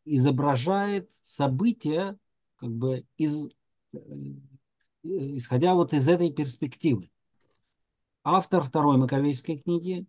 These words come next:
мы не знаем его имени, не знаем точно, где он жил. Э, он сам утверждает, как мы видели, что он, э, как бы создал эпитому, сокращ-, как бы конспект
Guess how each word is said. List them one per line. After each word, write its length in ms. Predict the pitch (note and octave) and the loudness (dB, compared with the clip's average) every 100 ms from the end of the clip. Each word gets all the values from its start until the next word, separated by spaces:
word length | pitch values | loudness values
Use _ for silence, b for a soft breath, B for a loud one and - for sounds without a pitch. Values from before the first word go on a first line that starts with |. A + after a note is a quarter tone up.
| _ | _
мы 120 | A#2+ | 2
не 80 | A#2+ | 4
знаем 320 | A2+ C3 A#2+ | 4 2 4
его 140 | A#2 A2+ | 2 2
имени, 520 | C3 F3+ G#3+ G3 F3+ D#3 D3 | 0 0 0 0 0 -2 -4
не 100 | C#3+ | -2
знаем 280 | A#2 D3+ D3 | -2 0 -2
точно, 300 | D3+ B2+ - | -4 -4 -4
где 180 | A#2 C#3 | 0 0
он 180 | C#3 A#2 | 2 0
жил. 460 | A2 G#3 F#3+ C#3 b b _ C3 | 0 0 0 -2 b b _ -2
Э, 440 | B2+ B2 A#2+ A#2 A#2 | 0 2 0 -2 -6
он 280 | D#3+ B2+ B2 | -4 0 0
сам 240 | A#2+ C3+ B2 | -2 -2 -2
утверждает, 600 | A#2 A#2+ A2 D3 B2+ A#2+ | -2 -4 -2 -2 -2 -4
как 120 | A#2 | -10
мы 100 | B2 | -6
видели, 300 | B2 A#2 B2 A#2 | -4 -2 -4 -6
что 240 | - B2+ | -6 -4
он, 200 | C3 A#2+ b _ _ - | -2 -4 b _ _ -6
э, 320 | B2 B2+ B2+ - _ C#3 - | -2 -2 -2 -8 _ -14 -10
как 160 | A2+ | -8
бы 160 | G#2+ A#2+ | -4 -2
создал 480 | - C#3 A#2+ B2+ B2 | -2 -2 2 2 2
эпитому, 640 | C3+ A#2+ E3+ E3 B2 G#2 _ _ | 0 0 4 4 2 -2 _ _
сокращ-, 500 | - - A#2 A#2 - - C3+ - | -20 -12 -8 -8 -10 -16 -18 -16
как 140 | G#2+ | -14
бы 100 | A2+ | -8
конспект 640 | C#3+ C3 - - G3 B2 | -4 -4 -4 2 2 2